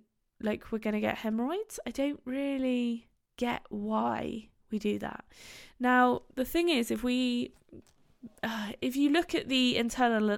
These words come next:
anatomy of, um, your colon and your butt muscles, basically, um, what happens is when your f-, feet are at ninety and your hips are at ninety,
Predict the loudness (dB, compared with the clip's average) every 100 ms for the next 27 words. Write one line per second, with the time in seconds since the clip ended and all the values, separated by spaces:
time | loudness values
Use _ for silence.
0 | -2 0 0 0 -4 -4 -4 -4 -2 0
1 | 2 0 -2 -8 -20 -20 -20 -20 -20 -14
2 | -4 -2 0 -2 -6 -10 -10 0 2 4
3 | 2 0 2 4 4 2 0 -2 0 2
4 | 0 0 -4 -4 -2 -2 -2 -2 -2 -2
5 | -4 -4 -2 -2 -4 -14 -20 -20 -20 -20
6 | -8 -2 0 2 0 -2 0 4 6 4
7 | 2 -2 0 -2 0 2 2 2 0 -2
8 | -6 -14 -18 -12 -2 2 4 4 2 2
9 | 2 2 2 0 0 0 0 0 -2 0
10 | 0 0 -2 -4 -6